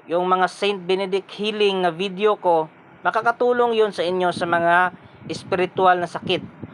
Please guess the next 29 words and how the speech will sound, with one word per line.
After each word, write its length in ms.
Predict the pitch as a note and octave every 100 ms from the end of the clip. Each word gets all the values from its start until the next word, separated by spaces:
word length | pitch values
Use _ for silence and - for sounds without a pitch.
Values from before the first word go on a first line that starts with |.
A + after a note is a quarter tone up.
| - -
Kung 160 | G3+ F#3+
kayo 240 | A#3 C#4+
naman 240 | C#4+ C4+ B3+
ay 80 | A3+
may 160 | A#3 A#3
mga 160 | A3
physical 480 | G#3+ A3 A3 A3 G#3+
na 80 | G#3
sakit, 400 | A3+ G#3 F#3 E3+
subukan 480 | - F3+ F#3+ G3+ G#3
nyo 160 | G#3
mag-herbal 720 | G3+ F#3 F3+ A3+ G#3 F3+ E3 D#3
kung 160 | E3
kaya 400 | D3+ E3 E3 D#3
pa. 240 | F#3 D3+ -
Pero 240 | F3+ G3+
kung 80 | G#3
malala 480 | G#3 A3+ A#3+ A#3+ G3+
na, 320 | F#3+ E3+ E3 - - -
pumunta 400 | A3 A#3+ A#3+ A#3+
talaga 320 | A#3 G#3+ G3+
kayo 320 | G3 F#3 F3+
sa 160 | E3+ E3
doktor 480 | D#3 - E3+ D3+ C3+
kasi 160 | E3+
sila 320 | F#3+ A#3+ G#3 F#3
nakapag-aral 800 | F#3 F#3+ G3 F#3 F#3 F#3 F#3+ F3+
ng 320 | F3+ F3 E3+
medisina. 640 | D3+ D3+ D#3 D#3 D#3+ C#3+